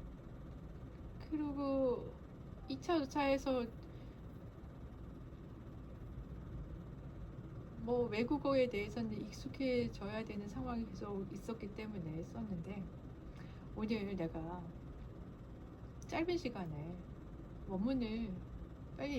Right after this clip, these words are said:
읽어야 되는 상황이 벌어졌는데 말이야. 나이가 드니까 빨리빨리 이게 스위치가 안 되는 거야.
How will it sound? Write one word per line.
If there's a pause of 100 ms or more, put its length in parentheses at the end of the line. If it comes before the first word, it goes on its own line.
읽어야
되는
상황이
벌어졌는데 (100)
말이야. (760)
나이가
드니까 (400)
빨리빨리
이게 (520)
스위치가
안
되는
거야.